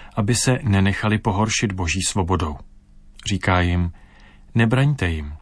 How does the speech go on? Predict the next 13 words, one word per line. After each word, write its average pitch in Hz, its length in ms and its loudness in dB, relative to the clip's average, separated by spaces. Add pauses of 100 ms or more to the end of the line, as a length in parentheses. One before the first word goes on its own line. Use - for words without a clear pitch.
(500)
Kdo 98 200 2
není 92 240 4
proti 95 320 -2
nám, 90 260 2
je 101 80 2
pro 139 220 0
nás." 85 480 -4 (1000)
Všímejme 131 580 2 (140)
si 135 140 2
dobře 117 400 -2
těchto - 340 -6
dvou 87 240 -2
scén, 90 520 0